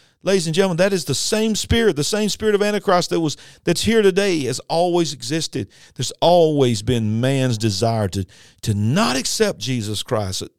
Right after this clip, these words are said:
to be who he, he says he is. Because the moment you accept him for who he really is, ladies and gentlemen, you have to live for him.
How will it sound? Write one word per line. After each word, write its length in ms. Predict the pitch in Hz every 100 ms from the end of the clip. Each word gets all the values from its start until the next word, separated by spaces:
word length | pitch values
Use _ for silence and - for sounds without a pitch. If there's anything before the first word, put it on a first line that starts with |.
| 104
to 80 |
be 180 | 104 123
who 180 | 101 110
he, 220 | 101 95 -
he 140 | -
says 260 | 90 - 95
he 160 | 90 -
is. 100 | - - - -
Because 240 | 151 160
the 100 | 143
moment 640 | 147 170 240 302 311 -
you 80 | 233
accept 460 | 196 - 165 143 104
him 160 | 92
for 160 | 87 98
who 180 | 104 110
he 100 | 104
really 440 | 101 104 92 90
is, 200 | - - - -
ladies 360 | 107 104 90
and 100 | 90
gentlemen, 440 | 87 95 87 123 110 _ _ _ _ _ _ _ _ _
you 140 | 107 107
have 220 | 117 113
to 160 | - 95 - _
live 240 | 101 120 165
for 140 | 165
him. 320 | 131 110 95